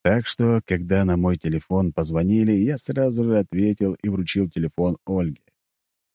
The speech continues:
Пусть сама разбирается. Глядишь, выдрессирую,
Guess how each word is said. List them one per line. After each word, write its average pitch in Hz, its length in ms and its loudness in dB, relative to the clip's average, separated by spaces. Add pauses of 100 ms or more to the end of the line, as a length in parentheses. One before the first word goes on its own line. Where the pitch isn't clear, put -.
(140)
Пусть 117 260 0
сама 92 300 0
разбирается. 60 640 -14 (920)
Глядишь, 151 600 2
выдрессирую, 131 920 2